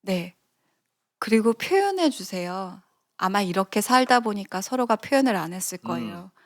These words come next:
Speaker 1: 그래서 서로 얼굴 맞대고 표현할 수 없다면 아까
Speaker 2: 음.
Speaker 1: 교수님 말씀하신
Speaker 2: 음.
Speaker 1: 대로 그냥 나도 힘들어,
Speaker 2: 음.
Speaker 1: 오빠.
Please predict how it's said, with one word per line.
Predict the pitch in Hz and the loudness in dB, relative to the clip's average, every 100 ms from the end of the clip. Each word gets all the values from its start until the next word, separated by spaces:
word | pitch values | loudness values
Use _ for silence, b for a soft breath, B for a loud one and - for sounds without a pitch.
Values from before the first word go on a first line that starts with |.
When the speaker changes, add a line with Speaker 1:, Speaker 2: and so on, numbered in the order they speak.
| b b _ | b b _
Speaker 1:
그래서 | 208 202 208 202 | -4 2 4 4
서로 | 208 277 262 | 4 4 6
얼굴 | 175 170 208 | 6 2 -2
맞대고 | 196 165 190 185 | -2 -6 -8 -10
표현할 | - 247 247 240 | -4 0 2 2
수 | 226 180 | 2 -2
없다면 | - 180 180 185 | -2 -6 -8 -8
아까 | 165 - | -8 -6
Speaker 2:
음. | 180 | -6
Speaker 1:
교수님 | 180 - 190 | -6 -6 -6
말씀하신 | 175 170 190 185 175 175 | -6 -6 -4 -4 -6 -8
Speaker 2:
음. | |
Speaker 1:
대로 | 170 175 208 185 B B B _ | -8 -4 -4 -4 B B B _
그냥 | - 208 202 196 B B - | 0 4 2 0 B B 2
나도 | 185 185 240 | 4 4 4
힘들어, | 262 247 208 165 156 _ _ | 4 4 4 0 -4 _ _
Speaker 2:
음. | 202 | -16
Speaker 1:
오빠. | 202 180 | -8 -8